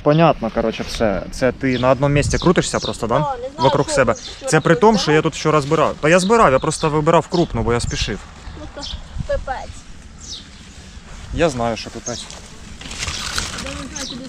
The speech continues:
Speaker 2: свою калошу присунути.
Speaker 1: Присунуть свою калошу. Оце б ти сказала. Як би ти сказати могла по-другому, да?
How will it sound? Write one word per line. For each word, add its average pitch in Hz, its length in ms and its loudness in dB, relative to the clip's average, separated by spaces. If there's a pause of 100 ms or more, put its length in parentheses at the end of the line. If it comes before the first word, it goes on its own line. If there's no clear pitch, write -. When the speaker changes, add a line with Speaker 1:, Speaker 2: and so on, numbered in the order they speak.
Speaker 2:
свою 262 180 -14
калошу 247 400 -12
присунути. 220 500 -12 (800)
Speaker 1:
Присунуть 156 460 6
свою 156 220 4
калошу. 143 460 4
Оце - 180 2
б - 80 -6
ти 147 80 2
сказала. 131 540 4 (100)
Як 165 140 4
би 151 80 2
ти 147 100 -2
сказати 143 320 0
могла 131 180 4
по-другому, 117 460 0
да? 143 160 4